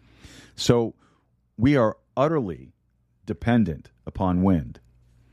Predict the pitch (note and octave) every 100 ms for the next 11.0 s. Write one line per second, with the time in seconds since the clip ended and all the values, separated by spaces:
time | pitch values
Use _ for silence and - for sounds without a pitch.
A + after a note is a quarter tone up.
0 | _ _ _ _ G#2+ A2 A2 C3 C3 C#3
1 | A#2+ G#2 B2 A#2+ G#2+ G#2+ A2 G2 - C#3
2 | E2+ E2+ F2 G2 E2+ F2+ - E2 G#2+ G#2+
3 | G#2+ - G#2+ G#2+ - F#2+ - G2 - E2
4 | D2+ E2+ - - - - - - A2+ C#3
5 | D3 D3 D3+ B2+ B2 - - A#2 A#2 -
6 | D2+ B1+ - _ _ _ _ _ _ _
7 | _ _ - A2+ C#3+ C#3 C#3 B2 - A#2
8 | A#2 - D#2 F2 - A2 A#2+ B2+ - A#2+
9 | G#2 - D#2+ F2+ E2 - G2 G#2+ G2 G2
10 | G2 G2 - G2 A2+ G2 F#2+ F#2 F2+